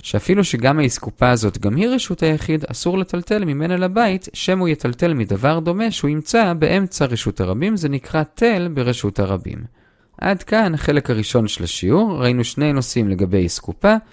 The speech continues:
אחד זה דעת אחרים שההיתר תלוי בפתיחה של הדלת, וראינו שני הסברים על מה הם מדברים.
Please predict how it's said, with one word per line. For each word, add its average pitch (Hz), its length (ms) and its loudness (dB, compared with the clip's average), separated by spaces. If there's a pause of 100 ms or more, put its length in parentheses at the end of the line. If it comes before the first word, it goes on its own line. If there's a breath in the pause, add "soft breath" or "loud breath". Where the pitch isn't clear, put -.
(260 soft breath)
אחד 147 300 2
זה 113 100 0
דעת 127 300 0
אחרים 120 400 0
שההיתר 123 400 0
תלוי 107 300 2
בפתיחה 90 460 -2
של 82 200 -2
הדלת, 160 440 -2
וראינו 117 260 0
שני 123 240 0
הסברים 104 440 2
על 87 80 0
מה 90 120 0
הם 85 100 -2
מדברים. 92 440 -2